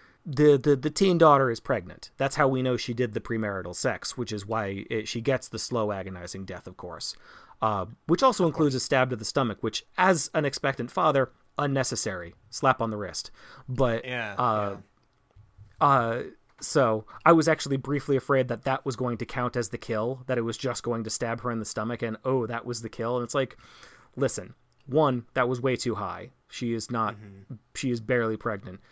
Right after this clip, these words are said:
Speaker 1: Two, she is just barely pregnant. I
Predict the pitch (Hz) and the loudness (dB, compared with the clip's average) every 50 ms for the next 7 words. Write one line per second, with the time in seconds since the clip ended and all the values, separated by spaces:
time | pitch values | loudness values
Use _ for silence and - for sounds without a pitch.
0 | _ _ - - - 175 151 131 113 - _ _ - - - 143 139 127 123 120 | _ _ -4 2 4 4 6 4 2 -2 _ _ -10 -6 -4 -2 0 2 2 0
1 | 110 107 110 110 - - 123 127 131 127 - 120 127 123 120 113 113 110 - - | -2 -4 -10 -14 -12 -6 -4 -2 -2 -2 -4 -2 -2 -2 0 -2 -2 -2 0 0
2 | 143 135 120 110 107 101 104 - - - - - - _ - 120 110 110 110 110 | 2 2 0 -2 -6 -12 -12 -16 -18 -20 -20 -20 -16 _ -8 -6 -4 -2 0 0
3 | 113 110 104 | 0 -2 -4